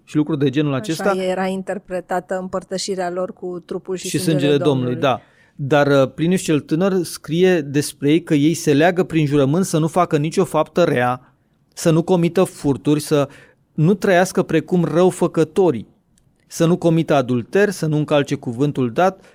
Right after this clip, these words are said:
Speaker 1: și să nu refuze a păstra bani dacă le sunt încredințați. Este mărturia unui istoric roman atât despre credința că Isus este Dumnezeu, cât și despre moralitatea creștinilor și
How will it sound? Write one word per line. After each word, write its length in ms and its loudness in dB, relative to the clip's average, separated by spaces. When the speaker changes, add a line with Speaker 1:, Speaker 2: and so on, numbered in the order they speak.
Speaker 1:
și 280 -6
să 380 2
nu 220 2
refuze 500 0
a 80 2
păstra 440 -2
bani 320 0
dacă 240 -2
le 80 -2
sunt 260 -8
încredințați. 720 -10
Este 240 0
mărturia 800 0
unui 240 -4
istoric 640 -2
roman 540 0
atât 320 0
despre 580 2
credința 560 0
că 420 0
Isus 400 -2
este 280 2
Dumnezeu, 500 -2
cât 140 -4
și 100 -10
despre 500 -2
moralitatea 840 0
creștinilor 540 -6
și 240 -4